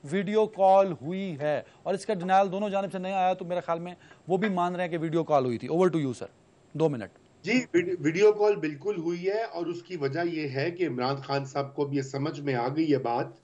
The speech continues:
Speaker 2: कि पाकिस्तान की रियासत के कुछ मुस्तकिल allies हैं और मुस्तकिल interests हैं।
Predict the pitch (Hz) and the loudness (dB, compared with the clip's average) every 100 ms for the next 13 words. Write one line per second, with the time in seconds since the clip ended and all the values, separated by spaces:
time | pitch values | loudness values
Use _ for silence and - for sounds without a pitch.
0 | _ _ _ - _ - 175 175 170 - | _ _ _ -20 _ 6 8 8 6 2
1 | 156 135 175 - 170 175 175 147 131 135 | 0 0 -8 -2 -2 -2 -4 0 2 0
2 | 135 175 175 170 165 170 170 143 170 170 | -2 -4 -4 2 6 6 6 2 -2 -4
3 | 131 139 139 - - 214 208 180 147 127 | -2 -4 -4 -10 -6 -4 -2 0 2 2
4 | 156 185 160 165 196 202 - - _ - | 2 0 -2 0 0 -4 -16 -20 _ -2
5 | 160 165 156 143 - 208 202 190 180 170 | 0 2 -2 -6 -4 -2 -2 2 2 2
6 | 170 185 143 - 143 120 104 | 2 0 0 -4 -2 -2 -4